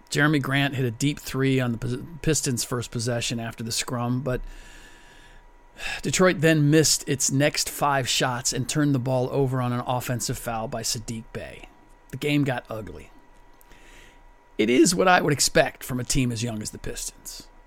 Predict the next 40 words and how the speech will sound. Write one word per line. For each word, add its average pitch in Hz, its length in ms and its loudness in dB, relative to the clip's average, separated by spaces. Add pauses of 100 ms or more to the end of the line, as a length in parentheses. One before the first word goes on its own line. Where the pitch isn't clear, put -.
(120)
I 175 100 6
would 170 140 4
expect 139 480 0 (400)
better 147 560 6
from 143 160 0
a 135 60 2
team 139 320 2
with 123 120 0
as 123 140 0
many 123 220 0
veterans 117 420 -4
as 113 120 -6
the 131 100 -6
Lakers, 139 640 0 (440)
supposedly 165 680 4
incensed 123 580 0
by 123 120 0
Stewart 143 460 2
trying 120 220 -2
to 123 60 0
get 117 160 -2
a - 20 -6
piece 110 340 -4
of 120 60 -4
their 113 120 -4
superstar 107 640 -8
leader. 110 340 -8 (1300)
One 233 180 2
of 294 60 0
those 190 240 6
veterans 127 540 -2
in 139 100 0
purple 139 340 0
and 131 120 2
gold 127 260 0
actually 156 420 2
came 127 280 -2
through, 117 360 -10 (460)
Carmelo 135 420 2
Anthony. 101 460 -10